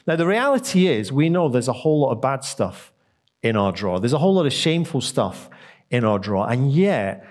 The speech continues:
we read that God bags that stuff up. Okay, he, he tramples it underfoot. He, he throws it away. He seals it up. As far as the east is from the west, he removes it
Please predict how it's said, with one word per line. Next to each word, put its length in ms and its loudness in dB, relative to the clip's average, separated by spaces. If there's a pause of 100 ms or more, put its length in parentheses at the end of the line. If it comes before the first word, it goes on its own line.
(100)
we 160 4
read 380 2
that 220 -4
God 400 0 (280)
bags 400 -4
that 180 -2
stuff 320 -4
up. 400 -4 (400)
Okay, 260 0
he, 260 0
he 100 -4
tramples 540 -4
it 80 2
underfoot. 580 -2
He, 320 0 (160)
he 140 0
throws 440 0
it 120 2
away. 320 2
He 140 0
seals 500 0
it 100 2
up. 400 -2 (200)
As 160 -4
far 280 -2
as 80 -4
the 180 -4
east 220 0
is 140 -2
from 160 -2
the 100 2
west, 360 -2
he 100 0
removes 520 0
it 240 0